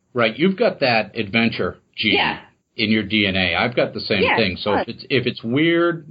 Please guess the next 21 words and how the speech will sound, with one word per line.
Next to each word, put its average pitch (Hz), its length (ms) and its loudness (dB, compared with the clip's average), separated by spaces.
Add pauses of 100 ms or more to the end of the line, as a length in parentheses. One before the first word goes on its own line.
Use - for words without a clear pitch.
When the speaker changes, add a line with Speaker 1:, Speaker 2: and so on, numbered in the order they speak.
Speaker 1:
it's 113 200 -6
hard, 139 440 2 (240)
there's 101 260 -4 (120)
snow 123 220 0
or 113 140 0
rain 113 360 0
or 104 180 -2
ice, 107 340 -2
or 90 240 -6 (300)
there's 110 240 -2
some 110 180 2
sort 107 240 0
of 95 200 -2 (400)
thing 120 220 4
that 104 140 -6
makes 117 260 2
it 101 80 -4
hard, 110 500 -2 (260)
then 107 160 0
I'm 117 180 2
in, 92 300 -2